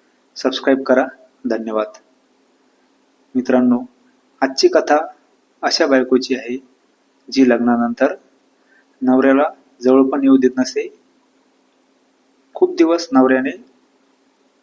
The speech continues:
सहन केले, पण नंतर त्याने बायकोच्या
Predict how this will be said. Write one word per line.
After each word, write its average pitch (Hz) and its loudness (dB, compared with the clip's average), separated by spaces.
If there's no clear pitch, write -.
सहन 135 -2
केले, 123 0
पण 135 2
नंतर 127 0
त्याने 127 -2
बायकोच्या 123 0